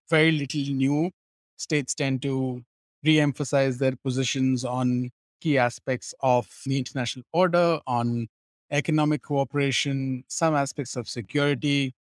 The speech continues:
people-to-people exchanges, and so on and so forth. And that's sort of, you know, you're the, the three pillars of brics, right? It is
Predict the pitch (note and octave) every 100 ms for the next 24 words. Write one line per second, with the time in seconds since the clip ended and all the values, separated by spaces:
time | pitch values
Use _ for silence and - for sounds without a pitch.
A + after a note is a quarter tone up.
0 | - D3+ D3 C#3 B2+ B2+ B2+ A2 - B2
1 | A#2 A#2+ A#2 B2 B2+ C3 A#2+ B2 B2 -
2 | C#3 C3+ D3+ D#3+ - D#3+ F3+ - F#3 D#3+
3 | D#3 D#3 C3+ B2 B2 C3+ _ - D3 -
4 | F3 - D#3+ D#3 D3+ C#3+ B2 C#3 B2+ -
5 | D3 G#3 D3 B2+ C3+ B2